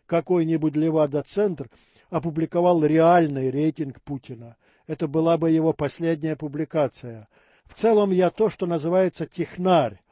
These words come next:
Моим студентам не нравится то, что вокруг. Очень не нравится. В массе не нравится. Голосовать они не ходят,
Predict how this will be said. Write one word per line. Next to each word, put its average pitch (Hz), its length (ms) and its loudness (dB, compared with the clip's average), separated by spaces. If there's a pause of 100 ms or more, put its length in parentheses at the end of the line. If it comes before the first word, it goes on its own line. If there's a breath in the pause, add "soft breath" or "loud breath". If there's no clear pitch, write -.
(220 soft breath)
Моим 190 260 0
студентам 185 640 0
не 175 120 0
нравится 180 580 2
то, 139 180 -6
что - 220 -12
вокруг. 120 680 -14
Очень 165 360 -2
не 127 140 -10
нравится. 117 640 -14
В 120 100 -16
массе 143 460 0
не 120 120 -8
нравится. 117 640 -10
Голосовать 160 640 0
они 170 180 0
не 170 140 2
ходят, 135 500 -2